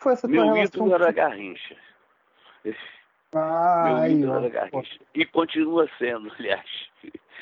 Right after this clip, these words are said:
Speaker 2: Hoje os jogadores são tão estranhos, meu Deus do céu.
Speaker 1: E o
Speaker 2: Meu
Speaker 1: que que
Speaker 2: Deus.
Speaker 1: tem de Garrincha no Tonico, jogador de futebol?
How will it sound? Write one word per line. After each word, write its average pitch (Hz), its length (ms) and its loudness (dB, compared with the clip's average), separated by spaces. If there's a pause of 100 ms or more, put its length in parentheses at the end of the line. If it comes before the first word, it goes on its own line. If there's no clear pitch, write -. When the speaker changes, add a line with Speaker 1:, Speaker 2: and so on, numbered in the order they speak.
(440)
Speaker 2:
Hoje 127 280 0
os 123 80 -8
jogadores 64 560 0
são 117 160 -8
tão 117 180 -4
estranhos, 113 540 -4
meu 98 120 -12
Deus 92 220 -12
do 87 120 -20
céu. 95 260 -8 (640)
Speaker 1:
E 214 140 6
o - 20 0
Speaker 2:
Meu 185 140 -4
Speaker 1:
que 294 120 6
que 294 120 4
Speaker 2:
Deus. - 100 -4
Speaker 1:
tem 269 120 4
de 233 120 4
Garrincha 226 440 2
no 233 140 0
Tonico, 220 400 4
jogador 196 360 6
de 170 100 -4
futebol? 160 600 2